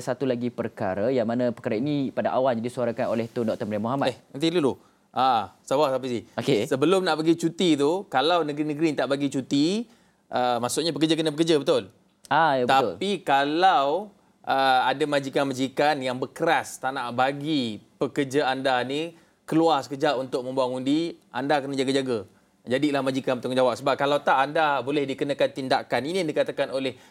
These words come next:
Speaker 2: uh, Kementerian Sumber Manusia, K S M. Semua majikan, terutama sektor swasta lah, yang kerajaan kita tahu memang ada, uh, peruntukan tertentu untuk melepaskan mereka untuk
Speaker 1: Mhm.
Speaker 2: mengundi. Tapi kalau yang pekerja swasta ni,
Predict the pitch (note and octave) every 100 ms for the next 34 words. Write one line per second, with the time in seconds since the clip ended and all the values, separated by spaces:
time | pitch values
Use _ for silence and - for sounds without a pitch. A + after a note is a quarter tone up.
0 | - C3 C3 C3 B2+ A#2+ A#2 A2+ C#3+ C3+
1 | C#3+ C3+ C#3+ C3+ B2+ C3 C3 C3+ B2+ B2
2 | A#2+ C3+ G#2+ G2+ - _ _ E3 G3+ F#3
3 | F3 E3+ E3 C3 C3+ C#3 D#3 E3+ D#3 C#3+
4 | D#3 D3+ - C3 B2 A#2+ A2 C3 C#3 D3
5 | C#3 C3 D3 B2 B2+ B2 A2+ A#2+ B2 A#2
6 | A2+ - A#2 G#2+ G#2+ G#2 G2+ - G#2+ G2
7 | C3 A#2+ A#2+ - A#2 A2 - _ B2 B2+
8 | B2+ C3+ G2+ A2+ A#2+ B2+ A#2+ C#3 A#2+ A#2+
9 | B2+ A#2+ B2+ A#2 B2 C3 D#3+ C#3+ A#2 -
10 | - - C#3 - F#3+ D#3+ D#3 E3+ E3 D#3
11 | D3+ D#3+ D#3+ E3 E3 E3+ D3+ F#3+